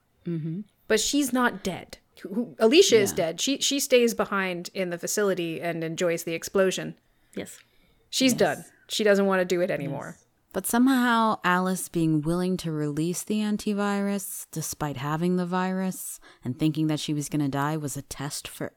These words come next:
Speaker 1: Alice?
Speaker 3: Yeah.
Speaker 1: Hmm.
Speaker 2: <laughs> She, they had
Speaker 1: Just,
Speaker 2: to know.
Speaker 1: like, Alicia's like, "I just really wanted to make sure you're a better person than I am. Oh, ye who has been traveling the world, saving random people
Speaker 3: <laughs> Yes.
Speaker 1: in random places, while I've been here frozen with these assholes.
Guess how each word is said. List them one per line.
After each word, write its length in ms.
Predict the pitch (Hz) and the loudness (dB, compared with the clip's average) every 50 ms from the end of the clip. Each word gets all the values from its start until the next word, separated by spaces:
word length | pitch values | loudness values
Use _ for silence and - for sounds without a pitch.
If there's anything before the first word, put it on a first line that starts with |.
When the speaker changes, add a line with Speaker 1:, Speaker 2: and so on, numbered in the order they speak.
| - | -14
Speaker 1:
Alice? 720 | - 120 117 110 123 135 170 226 269 285 - - - - - - - 135 123 - - - - - | -14 -12 -10 -8 -6 -4 -2 -2 -2 -4 -4 -8 -12 -12 -8 -4 -2 0 0 -2 -4 -6 -12 -10
Speaker 3:
Yeah. 600 | 214 208 208 202 202 190 185 185 180 180 180 180 | -6 -2 0 2 2 2 2 0 0 -2 -4 0
Speaker 1:
Hmm. 880 | 180 214 214 202 185 170 156 151 151 147 143 139 139 135 131 131 127 127 139 | 2 4 4 6 6 6 6 6 6 6 6 6 6 4 4 4 4 2 2
Speaker 2:
<laughs> 0 | |
She, 180 | 135 381 381 359 - | 4 6 6 6 6
they 160 | - 381 370 359 - | 4 4 4 6 6
had 180 | 320 302 349 359 | 4 4 6 6
Speaker 1:
Just, 200 | 269 294 269 254 | 6 6 6 6
Speaker 2:
to 60 | 285 | 4
know. 280 | 285 262 220 180 165 156 | 4 4 4 2 4 4
Speaker 1:
like, 220 | 262 269 - - - - - - - - - | 4 4 4 4 0 0 -2 -10 -6 2 4
Alicia's 540 | 262 254 269 269 - - 262 247 233 220 | 6 6 6 6 6 6 4 4 6 6
like, 260 | 214 208 190 185 - - | 6 4 4 2 0 -2
"I 100 | - 214 | 0 2
just 200 | 226 247 233 - | 4 6 6 6
really 240 | 247 277 277 269 262 | 8 8 8 8 10
wanted 220 | 254 247 240 226 196 | 8 8 8 6 6
to 80 | 190 | 6
make 160 | 190 175 165 | 4 4 2
sure 180 | - - 170 151 | 2 0 2 2
you're 200 | 147 135 131 127 | 2 4 2 2
a 40 | 120 | 0
better 220 | 131 117 113 120 | 0 0 -2 -2
person 380 | - - - - - - 104 101 | -2 -2 -2 -2 -2 -4 -4 -4
than 120 | - 117 | -2 -2
I 140 | 117 92 - | -2 -4 -4
am. 300 | 117 110 120 135 147 - - _ - - | -4 -2 -2 -2 -4 -4 -6 _ 4 6
Oh, 100 | 202 196 | 8 8
ye 440 | 196 185 175 185 196 202 196 202 | 8 6 6 4 6 6 8 6
who 180 | 202 196 196 190 | 6 6 6 6
has 240 | 196 180 175 165 143 | 6 6 6 6 6
been 160 | 165 160 165 | 4 4 4
traveling 440 | - 165 151 151 151 156 156 156 156 | 4 4 4 4 6 6 6 6 8
the 80 | 151 | 6
world, 500 | 147 143 147 143 143 147 143 147 151 143 | 6 6 6 6 6 6 6 4 2 2
saving 420 | - - 139 135 139 139 139 139 139 | 2 2 4 4 4 4 4 4 4
random 380 | 135 135 135 135 135 135 143 | 4 4 4 4 4 4 4
people 320 | - - 143 135 - 135 139 | 6 6 4 6 4 2 2
Speaker 3:
<laughs> 20 | |
Yes. 60 | 147 | 4
Speaker 1:
in 100 | 147 151 | 4 4
random 320 | 143 139 135 143 143 139 139 | 4 2 2 2 2 2 2
places, 640 | 156 156 147 147 - - 151 143 147 143 139 - 170 | 2 2 2 2 2 2 4 4 4 4 2 0 2
while 200 | 202 202 190 180 | 4 6 8 8
I've 240 | 170 165 170 160 | 8 8 6 6
been 140 | - 180 170 | 2 2 2
here 400 | 165 147 143 147 147 139 143 139 | 4 4 4 6 6 6 6 4
frozen 480 | 139 - 147 139 143 143 135 143 135 139 | 2 2 2 4 4 4 4 4 4 2
with 140 | 139 143 - | 2 2 0
these 160 | 151 143 147 | 0 0 2
assholes. 760 | 135 135 135 139 - 151 139 131 120 120 127 131 143 - | 2 2 2 0 0 0 -2 0 0 0 -2 -2 -4 -6